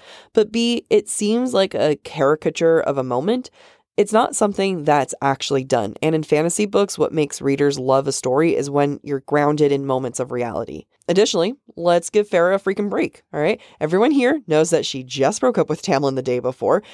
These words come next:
Can we stop laughing at Farrah, and can everyone stop making Farrah feel uncomfortable? This is my campaign. This is the hill I will die on.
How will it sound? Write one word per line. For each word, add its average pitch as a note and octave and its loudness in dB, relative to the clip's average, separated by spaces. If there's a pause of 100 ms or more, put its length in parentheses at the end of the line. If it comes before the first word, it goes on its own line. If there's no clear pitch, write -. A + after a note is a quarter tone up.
(160)
Can B3+ 2
we D#4+ 4
stop A#3+ 0
laughing F3 2
at E3 2
Farrah, D3 2
and C#3+ -4
can C#3+ -4
everyone F3 2
stop D3 2
making C#3+ 0
Farrah C3 2
feel A#2+ 0
uncomfortable? B2 -2
This D3 0
is E3+ -4
my E3 2
campaign. D3+ 0
This C3+ -4
is C#3+ -8
the D3 2
hill C3 2
I C3 2
will A#2+ 2
die E2 -2
on. D3+ -14